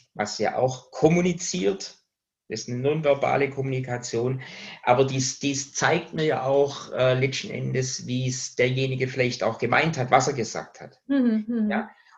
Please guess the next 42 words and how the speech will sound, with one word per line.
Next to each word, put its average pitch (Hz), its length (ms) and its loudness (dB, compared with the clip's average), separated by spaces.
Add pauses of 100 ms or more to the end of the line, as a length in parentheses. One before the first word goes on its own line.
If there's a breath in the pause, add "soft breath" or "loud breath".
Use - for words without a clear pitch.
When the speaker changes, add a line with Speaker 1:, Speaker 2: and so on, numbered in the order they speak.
Speaker 1:
Und, 147 420 6
äh, 139 260 10
deshalb 156 400 4
halte 143 240 6
ich 180 160 -4
es 208 140 -2
persönlich 160 520 -2
für 143 100 0
sehr 135 280 0
wichtig, 135 420 -6 (140)
dass 135 260 0
man, 127 280 0
äh, 117 260 -2 (140)
das 131 200 -10
Gegenüber 127 640 -2
auch 110 180 0
sieht. - 440 -6 (640 loud breath)
Und 139 320 4
es 131 160 0
kommt - 240 2
noch 180 200 4
ein, 180 240 2
für 151 160 -2
mich 202 520 -2
ein, 151 360 0
ein 139 280 0
wichtiger 160 440 -4
Faktor 143 480 -2
dazu. 135 640 -2
Wenn 139 200 0
ich 165 300 -6
in 151 160 -4
eine 139 340 -2
Firma 175 520 0
arbeiten, 143 800 -2
jeden 160 300 -2
Morgen 143 380 2
losgehen, 139 500 -2
zum 131 200 -4
Arbeiten 131 520 0
gehen, 113 300 -6
äh, 120 260 -4